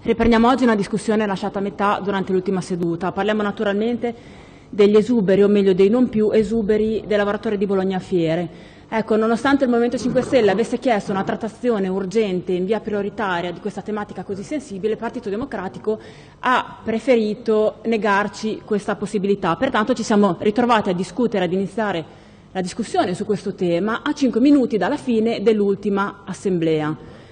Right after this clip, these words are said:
Lo dico perché, eh, l'atteggiamento da parte della maggioranza, a differenza di quanto scrivete nella nuova risoluzione sostitutiva,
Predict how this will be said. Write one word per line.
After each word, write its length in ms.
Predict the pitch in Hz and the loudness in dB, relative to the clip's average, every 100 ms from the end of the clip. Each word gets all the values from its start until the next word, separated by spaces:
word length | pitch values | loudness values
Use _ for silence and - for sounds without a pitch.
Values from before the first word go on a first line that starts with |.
| - - - 254 | -20 -20 -8 2
Lo 120 | 330 | 4
dico 500 | 302 226 - 240 233 | 6 4 4 4 4
perché, 760 | 240 240 - 254 226 208 - - | 4 2 2 4 4 4 0 0
eh, 380 | 208 202 190 190 | 2 4 4 4
l'atteggiamento 1120 | 269 - 254 240 233 269 208 190 - 185 170 | 2 2 2 4 4 4 2 0 0 0 2
da 120 | 202 | 0
parte 360 | 254 226 214 202 | 2 0 2 2
della 220 | 233 208 | 2 2
maggioranza, 680 | 190 175 202 180 170 180 226 | 0 0 0 0 0 0 0
a 40 | |
differenza 420 | 220 220 247 285 | 0 0 0 0
di 100 | 208 | 0
quanto 240 | 226 220 220 | 0 -2 -2
scrivete 500 | - 202 233 233 180 | -4 2 2 2 0
nella 200 | 180 180 | 0 0
nuova 260 | 220 196 | 0 0
risoluzione 720 | 190 - 185 185 - 202 185 | -2 -2 -4 -4 0 2 2
sostitutiva, 880 | 180 185 214 226 214 196 175 175 208 | 0 -4 -6 -4 -4 0 2 2 0